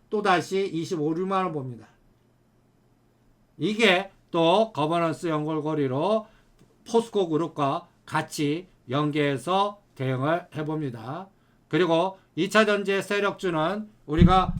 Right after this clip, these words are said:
그냥은 다 팔자고 그랬어요. 그리고 얘는 관리 대상에 편입되면 다시 들어갑니다. 관리 대상에. 그리고 포스코 그룹의 포스코 관련된 기업들,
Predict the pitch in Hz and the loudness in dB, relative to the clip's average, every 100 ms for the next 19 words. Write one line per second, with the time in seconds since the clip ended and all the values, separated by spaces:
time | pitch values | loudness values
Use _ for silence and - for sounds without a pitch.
0 | - 170 202 214 214 160 - 202 220 202 | -4 0 2 2 2 -2 -2 0 2 2
1 | 165 190 175 160 196 - - - - 151 | 0 0 0 0 -4 -10 -20 -20 -10 -4
2 | 170 196 220 220 - _ 139 190 208 190 | 0 4 4 2 -6 _ 0 2 4 2
3 | 180 214 - - - - 165 202 226 208 | 0 -4 -12 -16 -16 -2 0 2 2 2
4 | 214 208 220 - 262 277 - 233 220 175 | 2 0 -2 -4 -4 -4 -2 -2 0 -2
5 | 151 151 123 107 101 127 208 _ _ _ | -4 -6 -8 -12 -16 -20 -20 _ _ _
6 | _ _ _ _ _ _ _ - 151 147 | _ _ _ _ _ _ _ -2 0 0
7 | 135 135 120 135 190 - _ _ _ - | -2 -4 -6 -8 -10 -14 _ _ _ -4
8 | 160 170 214 226 220 _ - 247 247 - | 0 4 6 6 2 _ -6 -2 -2 2
9 | 202 185 220 - _ - 156 180 165 196 | 4 4 2 -4 _ -6 -2 0 2 4
10 | 214 214 - _ - 233 240 - 220 220 | 4 2 -8 _ -6 -4 -4 0 4 4
11 | 220 - - 165 196 233 202 165 190 214 | 2 -4 -4 0 2 4 4 2 0 -10
12 | _ _ - 165 185 180 175 165 110 | _ _ -2 2 4 2 0 -2 -2